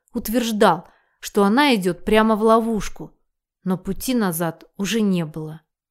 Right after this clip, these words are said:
Лаборатория представляла из себя огромное помещение с множеством алхимических столов,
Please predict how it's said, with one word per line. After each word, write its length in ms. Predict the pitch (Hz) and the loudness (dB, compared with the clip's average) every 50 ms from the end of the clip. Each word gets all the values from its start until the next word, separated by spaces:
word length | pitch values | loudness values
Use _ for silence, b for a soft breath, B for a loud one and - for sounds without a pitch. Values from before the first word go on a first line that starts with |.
| _ _ _ _ _ _ _ _ _ _ _ _ _ - | _ _ _ _ _ _ _ _ _ _ _ _ _ 2
Лаборатория 680 | 220 214 190 214 226 240 269 269 359 370 370 349 302 | 2 2 4 4 2 2 2 4 4 4 4 4 2
представляла 680 | - 240 220 - - - 247 233 254 269 277 269 269 240 | 0 -2 -6 -2 2 4 4 4 6 6 6 6 6 4
из 120 | 220 - | 2 0
себя 340 | - - 233 208 233 285 285 | -4 -6 -4 0 2 2 2
огромное 680 | 277 - 202 202 196 214 240 269 311 339 320 277 240 208 | 2 2 0 0 2 2 2 2 2 2 0 0 0 0
помещение 680 | - 202 196 202 190 - - - 294 294 277 262 247 | 0 0 0 0 -2 -2 -2 -4 -4 -2 -2 -4 -4
с 140 | 233 - - | -4 -4 -2
множеством 800 | 208 196 190 202 226 262 285 247 254 - - - 214 214 214 214 | 0 0 2 4 4 4 2 2 0 -4 -4 -4 -4 -4 -2 -2
алхимических 840 | - 214 190 - - 196 180 175 190 190 - 208 - - - 190 - - | -2 -4 -4 -4 -4 -4 -2 -2 -2 -2 -4 -6 -8 -10 -12 -12 -10 -10
столов, 600 | - - - 185 185 185 190 165 160 156 - | -6 -2 0 2 2 2 0 -2 -4 -6 -12